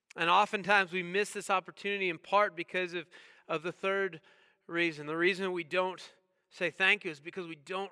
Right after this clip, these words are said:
recognize how powerful thanks is.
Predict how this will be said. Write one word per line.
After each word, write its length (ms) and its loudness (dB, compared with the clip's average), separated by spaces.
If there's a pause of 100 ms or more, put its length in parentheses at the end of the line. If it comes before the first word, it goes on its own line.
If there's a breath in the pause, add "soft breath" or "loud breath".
(120)
recognize 680 -8
how 260 -10 (100)
powerful 840 -6 (680)
thanks 460 -10 (220)
is. 560 -18